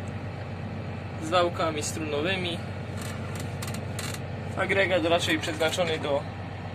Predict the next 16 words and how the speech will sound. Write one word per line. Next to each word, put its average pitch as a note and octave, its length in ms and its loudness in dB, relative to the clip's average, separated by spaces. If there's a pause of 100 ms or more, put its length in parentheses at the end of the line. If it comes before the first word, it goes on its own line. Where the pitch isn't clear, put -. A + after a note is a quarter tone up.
(1200)
gleb E3+ 260 12
lekkich. G#3+ 460 6 (1120)
Akurat E3 420 8
takie D3+ 320 4 (120)
tutaj C#3+ 320 6 (140)
uprawiamy E3+ 520 10
też. D#3+ 340 8 (1120)
Czarnoziemy D#3 600 8
arabskie. D3 600 8 (1040)
Tak C3+ 200 -2
jak B2 160 2
widać. C3+ 440 2 (1600)
Ziemia D3+ 220 10
mozaikowata, D3 720 8
tam C#3 180 4
środkiem D3 400 4